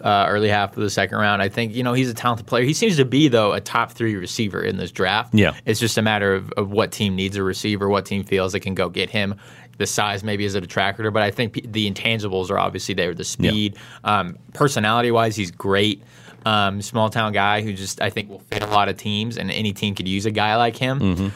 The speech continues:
Speaker 1: Um, so I think that some team will say, "This is a really talented guy, and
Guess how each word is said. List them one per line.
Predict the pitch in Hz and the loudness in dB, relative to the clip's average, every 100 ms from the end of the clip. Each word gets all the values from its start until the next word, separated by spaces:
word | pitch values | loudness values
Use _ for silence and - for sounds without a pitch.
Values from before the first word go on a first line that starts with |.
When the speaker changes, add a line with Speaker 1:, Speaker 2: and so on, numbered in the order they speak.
| - - | -10 -4
Speaker 1:
Um, | 113 110 98 | 2 2 2
so | 95 | 2
I | 113 | 0
think | - 147 147 | 2 2 4
that | 120 | 2
some | - 117 | 2 0
team | 113 110 | 2 0
will | 104 101 | 0 0
say, | 110 | 2
"This | 101 98 | 0 2
is | |
a | 110 | 2
really | 104 98 | 2 2
talented | 104 104 95 | -2 -2 -4
guy, | 95 95 98 | 0 2 2
and | 98 98 | 0 -4